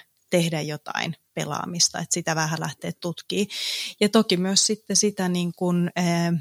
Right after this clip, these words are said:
että onko ollut vuosien varrella jotain muuta semmoista urheilua esimerkiksi, mistä on nauttinut tai jotain muuta tekemistä. Eh, voiko pelata siellä, eh, netin välityksellä jotakin videopeliä, missä on jalkapalloa, missä sit olisi esimerkiksi,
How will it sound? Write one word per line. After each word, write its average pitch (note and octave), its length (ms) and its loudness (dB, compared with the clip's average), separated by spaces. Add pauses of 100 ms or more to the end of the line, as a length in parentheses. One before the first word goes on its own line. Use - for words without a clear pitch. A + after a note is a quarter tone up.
(280)
että F#3+ 200 4
onko F#3+ 340 6
ollut F3 280 6
vuosien E3+ 480 4
varrella D#3+ 420 0
jotain E3 400 -2
muuta E3+ 420 0 (200)
semmoista D#3+ 500 0
urheilua E3+ 600 -6
esimerkiksi, G3+ 560 -4
mistä G3+ 260 -2
on G3 100 -4
nauttinut F#3+ 580 -4
tai F3+ 120 -2
jotain F3+ 260 -2
muuta F3 340 -2
tekemistä. E3+ 760 -2 (600)
Eh, E3+ 200 0
voiko E3+ 280 2
pelata D#3+ 420 -2
siellä, D#3 720 0
eh, D#3 80 -4 (360)
netin F3 340 4
välityksellä E3 720 2
jotakin E3 600 0 (520)
videopeliä, E3 720 2
missä D#3+ 280 2
on D#3+ 40 -2
jalkapalloa, D#3+ 680 0
missä D#3+ 260 0
sit - 260 -4
olisi D3+ 220 0
esimerkiksi, D#3+ 640 -2